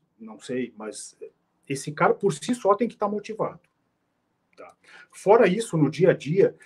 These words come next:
tem que investir uma carga muito grande de trabalho no, no,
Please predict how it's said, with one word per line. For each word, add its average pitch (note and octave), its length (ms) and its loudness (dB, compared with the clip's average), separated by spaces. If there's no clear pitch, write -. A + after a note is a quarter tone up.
tem F3+ 140 0
que - 240 -14
investir E3+ 800 -2
uma D3+ 240 0
carga E3 280 0
muito F3 280 0
grande D#3+ 340 -2
de - 120 -20
trabalho D3 640 -4
no, D3 200 -4
no, C#3+ 240 -4